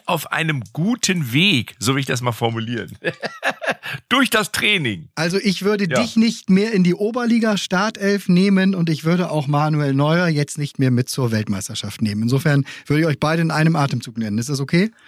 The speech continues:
Speaker 1: Das ist vollkommen in Ordnung. Das ist vollkommen in Ordnung. Aber ich war schon vom Fernseher da an dem Dienstagabend, war ich schon echt, äh, muss ich sagen, begeistert, was der da rausgeholt hat. Das war wirklich wie zweitausendvierzehn bei der Weltmeisterschaft, muss man sagen. Und daran siehst du,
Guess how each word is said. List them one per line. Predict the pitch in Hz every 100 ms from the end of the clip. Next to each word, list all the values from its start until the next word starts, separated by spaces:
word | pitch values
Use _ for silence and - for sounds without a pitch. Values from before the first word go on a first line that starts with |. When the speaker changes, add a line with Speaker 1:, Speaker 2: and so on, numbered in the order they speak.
| -
Speaker 1:
Das | 110
ist | 131 131
vollkommen | 139 151 160 143
in | 139
Ordnung. | 120 131 123 92
Das | 80 101
ist |
vollkommen | 143 - - 170
in | 160 151
Ordnung. | 151 151 - 113 110 120 127 - - - -
Aber | - 117
ich | 135
war | 107 135
schon | - 143 185
vom | 156 139
Fernseher | 120 131 160 147 160 151
da | 135 139 143
an | 127
dem | 131 123
Dienstagabend, | 117 151 - 135 - 120 135 123
war | 120
ich | 131
schon | - 123 123
echt, | 120 123 - 117
äh, | 120 120 120 107 _ _ 107
muss | 113
ich | 147
sagen, | - 113 123 135 -
begeistert, | - 107 - 135 185 - 113 123 - - - - - -
was | - 120
der | - 131
da | 123
rausgeholt | 117 156 127 127 143
hat. | 139
Das | 127 117
war | 127 110
wirklich | 127 160 170 131
wie | 143 131
zweitausendvierzehn | 131 135 139 120 117 139 - 123
bei | 113 113
der | 107
Weltmeisterschaft, | 120 123 107 104 - 113 -
muss | 110 -
man | 110
sagen. | 98 95 113
Und | 113
daran | 117 117 110
siehst | 113 208 - 110
du, | 127